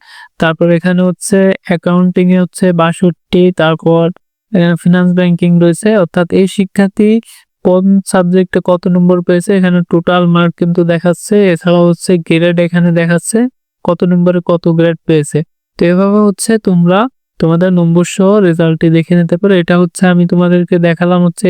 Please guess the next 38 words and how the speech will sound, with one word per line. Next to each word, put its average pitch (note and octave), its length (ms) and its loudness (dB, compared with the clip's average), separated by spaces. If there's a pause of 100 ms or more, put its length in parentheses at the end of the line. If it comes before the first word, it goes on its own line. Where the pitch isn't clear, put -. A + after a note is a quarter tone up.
(120)
এসএসসি E3+ 540 -2
রেজাল্ট, F3+ 380 2
যেহেতু E3+ 280 0
এইচএসসি F3 540 -2
রেজাল্ট F3+ 380 0
এখনো F3 280 0
প্রকাশ E3+ 380 0
করা E3 220 -2
হয়নি। E3+ 340 0 (540)
তো - 60 -2
এইচএসসি F3+ 480 0
রেজাল্ট F#3+ 360 2
প্রকাশ F3+ 280 0
করলে F#3+ 280 0 (120)
এখানে E3+ 320 -2 (380)
ওয়েবসাইটের F3 640 0 (480)
যে, E3 240 2 (140)
আহ, E3 460 -2
লিঙ্কটা, F#3 460 0
সেই F3+ 200 -2
লিঙ্কটা E3+ 300 0
এখানে E3+ 340 0
চলে E3+ 220 0
আসবে। E3 300 0
এখানে E3+ 220 -2
অটোমেটিক E3+ 540 0
দেখাবে F3 400 -2
যে G3+ 160 2
এইচএসসি E3 540 -2
রেজাল্ট E3 360 0
দুই D#3+ 120 0
হাজার D#3 200 0
পঁচিশ। D#3 400 -2 (480)
আমরা E3+ 280 0
তাহলে F#3+ 260 2
দুটো F3+ 320 0
বোর্ড F#3 200 0
দেখালাম, F#3 420 0